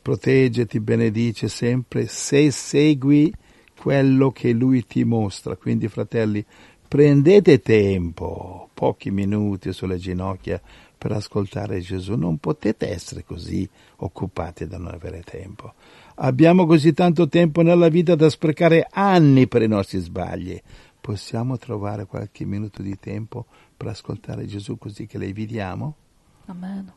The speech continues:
Speaker 1: Apocal-, allora, Apocalisse dodici quattordici, questa è stata una delle indicazioni per venire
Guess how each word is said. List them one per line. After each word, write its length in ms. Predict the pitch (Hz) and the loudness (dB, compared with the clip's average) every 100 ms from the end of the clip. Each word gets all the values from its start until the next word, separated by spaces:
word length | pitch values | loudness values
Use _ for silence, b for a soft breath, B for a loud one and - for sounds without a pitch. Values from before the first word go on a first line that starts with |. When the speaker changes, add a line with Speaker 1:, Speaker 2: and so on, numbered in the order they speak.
| _ | _
Speaker 1:
Apocal-, 460 | - 117 - 110 - | -14 -14 -8 -8 -6
allora, 240 | 113 113 | -2 -2
Apocalisse 540 | 107 120 107 151 143 131 | -2 -8 -2 -2 0 0
dodici 340 | 143 135 120 | 0 -2 -4
quattordici, 800 | 127 143 - 151 165 139 147 143 b b _ | -4 -4 -2 -2 -2 -2 -2 -2 b b _
questa 360 | 135 135 - | -2 -2 -2
è 20 | |
stata 320 | 117 123 110 117 | -4 -4 -4 -4
una 100 | 120 | 0
delle 160 | 107 | 0
indicazioni 800 | 101 98 101 101 - 104 104 113 | -2 -4 -6 -8 -8 -4 -4 -4
per 220 | 101 95 | -6 -6
venire 580 | 90 90 92 92 92 90 | -6 -6 -6 -6 -6 -8